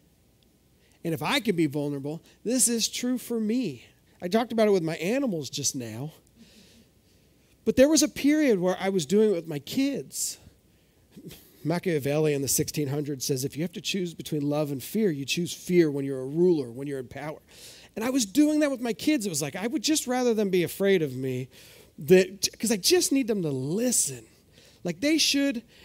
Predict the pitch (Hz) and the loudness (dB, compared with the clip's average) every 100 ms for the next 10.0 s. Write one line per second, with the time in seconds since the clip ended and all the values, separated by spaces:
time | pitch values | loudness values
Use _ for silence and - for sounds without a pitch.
0 | - 190 190 - - - 170 196 - 208 | -4 -2 -2 -6 -10 -6 -4 -2 0 2
1 | 185 170 170 175 156 147 123 147 135 135 | 2 0 -2 -4 -4 -6 -4 -4 -4 -4
2 | 143 143 131 117 139 175 180 165 160 147 | -6 -6 -8 -10 -10 -10 -8 -8 -8 -8
3 | - 156 - 156 151 151 139 135 151 156 | -8 -10 -8 -6 -4 -4 -6 -6 -6 -6
4 | - 202 185 175 180 156 143 147 143 156 | -6 -4 -4 -6 -6 -6 -4 -6 -6 -6
5 | 143 160 135 147 - - - 214 294 254 | -6 -6 -6 -8 -10 -20 -12 -4 -2 -2
6 | 311 330 320 - _ _ _ _ _ - | -4 -2 -4 -8 _ _ _ _ _ -10
7 | - 302 269 - 147 - - 151 175 110 | -6 -2 -2 -4 -8 -10 -10 -10 -10 -12
8 | 104 107 _ - - 196 - - 349 320 | -18 -20 _ -20 -16 -16 -8 -4 -2 -2
9 | 208 - 254 262 220 202 208 - - - | -4 0 2 4 4 0 -2 -6 -12 -12